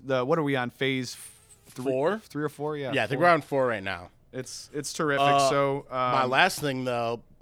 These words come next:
Speaker 2: that I wanted to touch on, speaking of, um, universe building moments, what should have been a universe building moment, we do have the release of Snyder Cut,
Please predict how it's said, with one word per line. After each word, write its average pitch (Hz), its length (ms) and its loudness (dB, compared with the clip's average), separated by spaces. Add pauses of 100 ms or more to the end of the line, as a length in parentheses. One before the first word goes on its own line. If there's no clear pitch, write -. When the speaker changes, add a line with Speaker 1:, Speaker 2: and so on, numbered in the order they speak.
(240)
Speaker 2:
that 117 160 -2
I - 40 0
wanted 113 240 -4
to 107 120 -10
touch 113 220 -4
on, 110 400 -2
speaking 120 580 -8
of, 107 640 -4 (240)
um, 98 720 -2 (640)
universe 120 560 -2
building 110 420 -6
moments, 104 640 -8 (540)
what 127 240 4
should 185 260 4
have 143 160 4
been 117 480 0 (840)
a 127 60 -2
universe 117 520 0
building 110 360 0
moment, 104 480 -2 (680)
we 117 160 -4
do 131 180 0
have 127 320 2
the 117 500 -2 (680)
release 123 500 -2
of 120 260 -2
Snyder 113 480 0
Cut, 92 360 -8